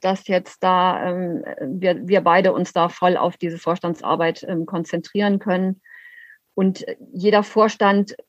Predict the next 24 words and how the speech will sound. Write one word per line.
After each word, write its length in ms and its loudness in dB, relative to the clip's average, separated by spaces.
findet 400 2
sich 140 0
ja 80 6
dann 160 2
auch 140 -2
wieder 200 4
neu. 480 4
Also 220 -2
es 140 -6
gibt 160 -4
dann 120 4
einfach 300 -2
auch 180 -2
ganz 260 -2
wieder, 360 0
ähm, 420 -4
wieder 260 2
ganz 240 -2
viele 240 0
neue, 520 2
ähm, 320 -4
Aufgaben 680 2
und 240 -4
Herausforderungen. 1300 0